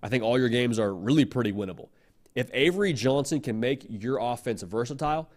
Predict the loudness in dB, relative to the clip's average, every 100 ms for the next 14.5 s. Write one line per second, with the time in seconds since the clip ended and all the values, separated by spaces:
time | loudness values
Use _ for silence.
0 | _ _ _ -2 4 4 4 2 0 0
1 | 0 0 2 4 2 0 -2 0 0 0
2 | 0 -2 -4 -6 -4 -2 -2 -2 0 0
3 | 0 -2 -4 -6 0 2 2 -2 0 0
4 | 0 -4 -4 -4 0 0 0 -2 2 4
5 | 4 4 2 0 -2 -2 -6 _ _ _
6 | _ _ -2 -2 2 0 2 0 2 0
7 | 0 -2 -4 0 0 -2 -8 -8 -4 -4
8 | 0 0 0 -2 0 -2 -2 -4 -4 0
9 | 2 2 4 2 0 -6 -6 0 0 0
10 | 4 2 2 -10 -16 _ _ _ _ -4
11 | 0 2 2 0 -2 2 2 4 -2 2
12 | 2 4 -2 -4 -8 -8 -14 -20 _ _
13 | _ _ -18 -4 -4 -2 -4 -4 -2 -2
14 | -2 -6 -2 -2 -4